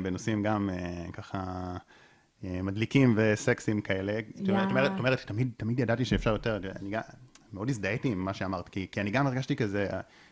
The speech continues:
Speaker 1: אחרי, אה, ה-, מה, את אמרת לא להגיד סקס, אני מתחבר לזה, כאילו,
Speaker 2: <laughs>
Speaker 1: אחרי הפעם הראשונה ש-, שעשיתי אהבה, שטוב, אז תכל'ס זה עוד לא היה, אה, לגמרי אהבה.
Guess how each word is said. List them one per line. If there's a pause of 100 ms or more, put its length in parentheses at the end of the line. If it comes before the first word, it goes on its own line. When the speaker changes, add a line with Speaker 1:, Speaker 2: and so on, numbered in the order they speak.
(140)
Speaker 1:
אחרי,
אה, (540)
ה-, (380)
מה, (200)
את
אמרת
לא
להגיד
סקס,
אני
מתחבר
לזה,
כאילו, (260)
Speaker 2:
<laughs>
Speaker 1:
אחרי
הפעם
הראשונה
ש-, (180)
שעשיתי
אהבה,
שטוב,
אז (600)
תכל'ס
זה
עוד
לא
היה, (760)
אה,
לגמרי
אהבה.